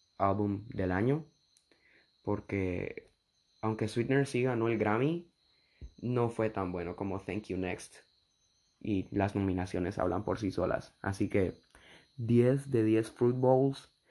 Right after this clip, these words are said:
Este es un fruit bowl de esos exóticos con maracuyá y dragon fruit y todo.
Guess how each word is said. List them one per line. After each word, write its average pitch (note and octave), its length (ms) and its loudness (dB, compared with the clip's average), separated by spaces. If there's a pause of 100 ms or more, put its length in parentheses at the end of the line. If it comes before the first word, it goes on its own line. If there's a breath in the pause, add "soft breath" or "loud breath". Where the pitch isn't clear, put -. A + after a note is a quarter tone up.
(160 soft breath)
Este A2 220 -6
es A#2+ 40 0
un B2 80 -2
fruit A#2 220 -4
bowl G#2+ 320 0
de G2+ 100 -2
esos G#2 560 -4
exóticos - 920 -2
con F#2+ 280 -2
maracuyá F#2+ 720 0
y F#2 80 2
dragon G2 420 2
fruit G#2 300 0
y F#2 60 -8
todo. - 500 -4